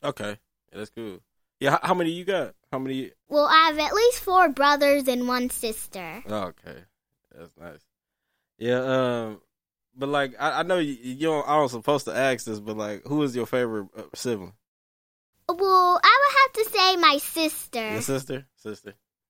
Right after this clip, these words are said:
Speaker 1: Yeah, that's good. Yeah, sisters always stick together. Like, you gotta have, you always have your sister back, no matter what. She, she be, she's, she's like that with you?
Speaker 2: Yeah.
Speaker 1: Yeah. <laughs> Well, how old is your sister? Y'all the same age, you,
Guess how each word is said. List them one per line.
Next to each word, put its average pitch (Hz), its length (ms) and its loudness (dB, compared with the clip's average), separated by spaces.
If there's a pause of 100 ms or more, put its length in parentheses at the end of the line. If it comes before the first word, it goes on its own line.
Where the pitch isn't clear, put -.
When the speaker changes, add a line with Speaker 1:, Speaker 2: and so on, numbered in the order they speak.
(400)
Speaker 1:
Yeah, 92 120 -20
that's 117 120 -12
good. 117 180 -10
Yeah, 139 160 -4
sisters 180 360 -8
always 139 560 2
stick - 400 -6
together. 113 440 -8 (300)
Like, 110 140 -8
you 123 80 -8
gotta 123 220 0
have, 117 200 -2
you 123 220 -10
always 135 400 -2
have 131 200 -4
your 120 100 -6
sister 120 280 -14
back, 107 340 -12
no 107 100 -12
matter 110 200 -8
what. 110 240 -10 (760)
She, 156 200 -6
she 156 140 -8
be, 147 240 -6
she's, 143 320 -10
she's 147 160 -8
like 131 200 -6
that 135 140 -6
with 139 160 -14
you? 170 140 -10 (720)
Speaker 2:
Yeah. 269 440 -2 (320)
Speaker 1:
Yeah. 117 140 -8 (260)
<laughs> 175 580 2 (1080)
Well, 151 120 0
how 180 200 6
old 196 80 2
is 175 80 -4
your 185 80 -4
sister? 185 240 -8
Y'all 139 260 -2
the 131 80 -4
same 139 340 -6
age, 151 300 -2
you, 107 320 -12